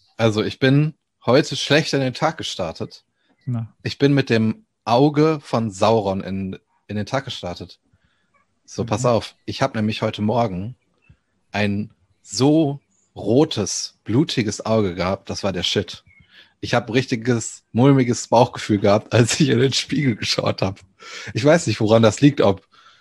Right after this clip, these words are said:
Speaker 1: ich irgendwie auf was lag, wo Pollen waren oder so. Aber das,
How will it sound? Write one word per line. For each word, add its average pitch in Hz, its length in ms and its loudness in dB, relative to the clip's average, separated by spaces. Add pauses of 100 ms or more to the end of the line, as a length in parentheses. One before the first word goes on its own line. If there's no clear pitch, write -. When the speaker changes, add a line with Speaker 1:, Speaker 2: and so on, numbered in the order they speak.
(320)
Speaker 1:
ich 113 200 -4
irgendwie 120 260 4
auf 110 160 4
was 104 180 0
lag, 127 340 2
wo 101 200 0
Pollen 127 480 2
waren 120 240 4
oder 110 180 0
so. 120 420 0 (160)
Aber 104 220 -2
das, - 460 -6